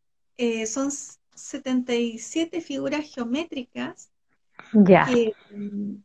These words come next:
Speaker 1: al hacer una evaluación con una persona, obviamente nadie necesita setenta y siete figuras geométricas, pero salen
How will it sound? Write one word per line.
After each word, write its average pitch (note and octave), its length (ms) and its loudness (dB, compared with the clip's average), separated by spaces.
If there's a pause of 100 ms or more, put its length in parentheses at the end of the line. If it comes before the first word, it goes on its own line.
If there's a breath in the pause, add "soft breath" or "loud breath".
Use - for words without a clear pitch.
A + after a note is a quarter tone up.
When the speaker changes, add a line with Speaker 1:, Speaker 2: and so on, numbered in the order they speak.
(560)
Speaker 1:
al B3 180 0
hacer D#4+ 300 -4
una F4 200 -4
evaluación C4 640 -4
con D4 200 -6
una D#4 220 -4
persona, D4+ 440 -4
obviamente C4 440 -2
nadie B3 340 2
necesita A#3+ 520 -4
setenta G#3 420 -8
y G#3 60 -14
siete G#3 680 -10
figuras - 420 -10
geométricas, D4 600 -12 (540)
pero G4+ 200 -8
salen G4 400 -6